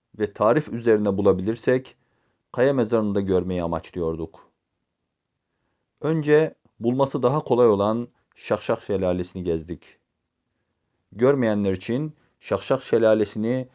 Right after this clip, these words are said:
yukarıdaki linkten izleyebilirsiniz. Sonrasında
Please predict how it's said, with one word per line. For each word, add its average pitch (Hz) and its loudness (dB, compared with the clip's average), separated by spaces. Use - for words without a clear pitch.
yukarıdaki 120 -2
linkten 120 -2
izleyebilirsiniz. 90 -6
Sonrasında 160 0